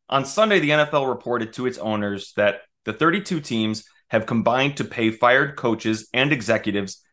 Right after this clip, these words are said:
at least eight hundred million over the past five years. Now, this was big news to me. I mean, my eyes, you know,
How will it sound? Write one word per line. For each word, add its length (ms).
at 160
least 480
eight 160
hundred 440
million 480
over 180
the 80
past 400
five 340
years. 680
Now, 80
this 200
was 280
big 220
news 260
to 80
me. 100
I 40
mean, 100
my 160
eyes, 420
you 120
know, 240